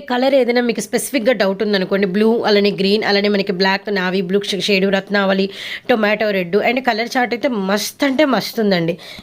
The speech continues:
ఇలా కాకుండా మీకు ఏదైనా చక్కగా ఇంకా ఏదైనా డౌట్ ఉన్నా మీకు వీడియో కాల్ ప్రొవైడ్ చేస్తారు, లేదంటే పిక్ అయినా షేర్ చేస్తారు. కానీ క్వాలిటీ మాత్రం సూపర్ అంటే సూపర్ అండి. వె-,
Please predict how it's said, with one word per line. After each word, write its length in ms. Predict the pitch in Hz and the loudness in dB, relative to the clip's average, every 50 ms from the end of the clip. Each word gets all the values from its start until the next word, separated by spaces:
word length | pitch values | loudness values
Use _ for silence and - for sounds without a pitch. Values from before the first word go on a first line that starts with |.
| - 233 | 0 2
ఇలా 140 | 247 262 269 262 269 | 2 4 4 2 2
కాకుండా 340 | 269 262 254 302 285 294 277 254 | 0 2 2 2 2 2 2 2
మీకు 160 | 240 226 214 220 | 2 2 2 2
ఏదైనా 240 | 214 214 226 226 226 220 - | 2 2 2 0 0 0 0
చక్కగా 440 | 208 208 - - - 247 240 247 226 214 208 202 220 226 | -2 -2 -2 -2 0 2 4 4 4 4 0 0 0 -2
ఇంకా 180 | 220 202 233 233 220 | 0 2 2 4 4
ఏదైనా 200 | 208 208 208 208 180 | 4 2 2 0 2
డౌట్ 240 | 190 185 196 208 202 214 | 0 0 0 0 0 0
ఉన్నా 120 | 202 208 202 214 | 0 0 0 0
మీకు 160 | 220 202 226 226 | 0 0 0 2
వీడియో 140 | 220 226 220 233 | 2 2 2 2
కాల్ 120 | 226 220 - | 0 0 2
ప్రొవైడ్ 280 | 202 196 196 208 214 202 - | 0 2 2 2 0 0 -2
చేస్తారు, 280 | 214 208 - 247 240 285 277 | -4 -2 -2 -2 0 0 0
లేదంటే 200 | 247 240 262 254 - | 0 0 -2 -2 -4
పిక్ 180 | - - - 226 | -4 2 2 4
అయినా 140 | 220 254 247 - | 4 4 4 4
షేర్ 200 | 220 196 196 185 196 | 4 4 4 4 4
చేస్తారు. 320 | 190 185 - - 220 262 330 - - - - - - - - 277 | 2 2 4 2 2 2 2 -2 -8 -16 -16 -16 -10 -4 0 0
కానీ 160 | 285 294 311 - - - | 0 0 -2 -6 -2 0
క్వాలిటీ 480 | 262 233 220 226 240 254 254 233 285 277 262 254 226 | 2 2 4 4 2 2 0 0 0 0 2 2 2
మాత్రం 360 | 208 202 196 202 226 277 311 320 - _ - - - - - - | 2 2 2 2 2 2 2 0 -4 _ -20 -20 -18 -14 -6 0
సూపర్ 580 | 277 277 277 285 285 285 - - 285 277 262 247 | 4 4 6 6 4 2 0 0 2 2 2 2
అంటే 180 | 247 247 - - | 0 0 -2 -2
సూపర్ 300 | 254 202 - - 196 165 160 | -2 -2 0 0 0 0 0
అండి. 160 | 156 156 - - _ - 185 180 180 | -2 -4 -6 -8 _ -14 -10 -8 -8
వె-, 80 | - | -8